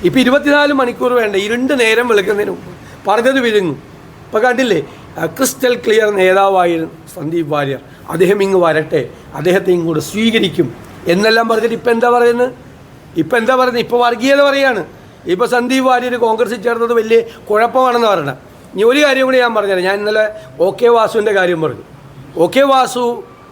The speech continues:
ആർ എസ് എസിൽ നിന്ന കാലത്ത് ഒരു പ്രസംഗം നടത്തിയിട്ടുണ്ട്. ആ പ്രസംഗം എന്താണ്? "ഇനി നമുക്ക് ലൈറ്റും ബൾബും ഒന്നുമില്ല തല്ലി തകർക്കേണ്ടത്, ഇനി നമ്മൾ തകർക്കേണ്ടത് ടവറാണെന്ന്" പറഞ്ഞു. ഒരു വിവാദമായ പ്രസംഗമുണ്ട് ഒ കെ വാസുവിൻ്റെ,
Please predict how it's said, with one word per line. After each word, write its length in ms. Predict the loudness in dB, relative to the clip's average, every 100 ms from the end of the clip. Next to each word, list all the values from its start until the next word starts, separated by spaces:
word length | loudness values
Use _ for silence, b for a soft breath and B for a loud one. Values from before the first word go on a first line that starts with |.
| -20 -6
ആർ 180 | -2 -2
എസ് 140 | -2
എസിൽ 240 | -2 0 2
നിന്ന 260 | 2 2
കാലത്ത് 320 | 2 0 0 0
ഒരു 60 |
പ്രസംഗം 400 | -2 -4 -4 -2
നടത്തിയിട്ടുണ്ട്. 460 | -2 -4 -6 -8 -12 -16 -20 -20 -20 -20 -20 -16 -4
ആ 120 | -2
പ്രസംഗം 380 | 0 0 0 2
എന്താണ്? 320 | 2 2 -2 -6 B B B -2
"ഇനി 180 | 2 4
നമുക്ക് 500 | 2 0 -2 0 0
ലൈറ്റും 440 | 0 -2 -4 -2
ബൾബും 320 | 0 0 0
ഒന്നുമില്ല 480 | 2 0 -2 -2 -2
തല്ലി 280 | -2 -4 -4
തകർക്കേണ്ടത്, 580 | -6 -8 -10 -10 -12 -16 -18 -20 -20 -20 -18 -18 -6 0
ഇനി 160 | 2
നമ്മൾ 560 | 2 2 2 2 0 -2 -2
തകർക്കേണ്ടത് 580 | 0 0 0 -2 0 -2 -2
ടവറാണെന്ന്" 560 | 0 2 2 2 2 0
പറഞ്ഞു. 160 | -4 -12 B B B -4
ഒരു 100 | 2
വിവാദമായ 640 | 2 4 2 2 2 0
പ്രസംഗമുണ്ട് 500 | -2 -4 -4 -2 -2
ഒ 100 | -4 -4
കെ 40 |
വാസുവിൻ്റെ, 460 | -6 -8 -12 -16